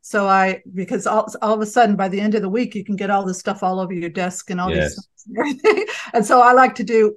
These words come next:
Speaker 1: what I call regroup and reevaluate what has to be done. That actually
Speaker 2: Mm.
Speaker 1: energizes me.
Speaker 2: Yeah.
Speaker 1: But <laughs> physic-, but physically, I make sure that I'm not sitting in my chair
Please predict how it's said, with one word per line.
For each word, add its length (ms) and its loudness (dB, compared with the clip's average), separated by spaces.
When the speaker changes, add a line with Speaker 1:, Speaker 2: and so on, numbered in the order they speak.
Speaker 1:
what 220 -2
I 100 -2
call 220 -4
regroup 440 -4
and 140 -4
reevaluate 800 -4
what 160 -4
has 280 -6
to 100 -8
be 140 -4
done. 220 -8
That 140 0
actually 360 0
Speaker 2:
Mm. 40 0
Speaker 1:
energizes 720 -4
me. 280 -8
Speaker 2:
Yeah. 520 2
Speaker 1:
But 360 2
<laughs> 20 -18
physic-, 400 6
but 220 2
physically, 760 2
I 140 4
make 260 2
sure 300 0
that 320 -4
I'm 300 2
not 280 0
sitting 520 -2
in 180 0
my 220 0
chair 720 -2